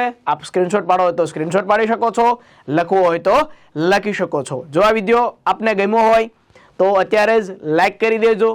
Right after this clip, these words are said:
શેર કરી દેજો, આપણી ચેનલ છે એને સબસ્ક્રાઇબ કરી દેજો અને મોજ આવે તો કોમેન્ટ કરી દેજો. ચાલો, અને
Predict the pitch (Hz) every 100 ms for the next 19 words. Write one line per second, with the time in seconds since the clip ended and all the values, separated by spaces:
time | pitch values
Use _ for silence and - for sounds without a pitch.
0 | 233 - - 196 202 214 220 226 208 233
1 | 160 165 175 180 202 208 202 190 190 185
2 | - 214 208 220 220 233 233 208 143 135
3 | 220 277 208 175 160 220 285 - _ _
4 | _ 247 311 294 240 214 185 156 123 101
5 | - _ _ _ _ _ _ - 240 190
6 | 113 - _ _ _ _ _ _ _ _
7 | - _ 202 233